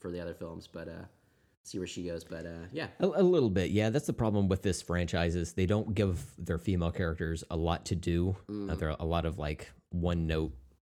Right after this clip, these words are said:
Speaker 2: characters, unfortunately. Uh,
Speaker 1: Mm-hmm.
Speaker 2: but, you know, somebody like Michelle Rodriguez, she's talked about how she wants more, like, fight scenes, which
Speaker 1: Oh, yeah.
Speaker 2: I, I like because I feel like she,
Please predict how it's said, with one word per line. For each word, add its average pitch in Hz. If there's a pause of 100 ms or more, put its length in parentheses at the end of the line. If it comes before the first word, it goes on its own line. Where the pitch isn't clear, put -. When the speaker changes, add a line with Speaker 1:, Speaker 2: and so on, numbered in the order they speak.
(840)
Speaker 2:
characters, 90
unfortunately. 107 (180)
Uh, 87
Speaker 1:
Mm-hmm. 98
Speaker 2:
but, 78 (380)
you 135
know, 131
somebody 113
like 92
Michelle 95
Rodriguez, 82
she's 87 (180)
talked 90
about 82
how 92
she 98
wants 90
more, 85
like, 73
fight 90
scenes, 80 (440)
which -
Speaker 1:
Oh, 107
yeah. 95
Speaker 2:
I, 101 (140)
I 95
like 98
because 87
I 87
feel 85
like 85
she, 87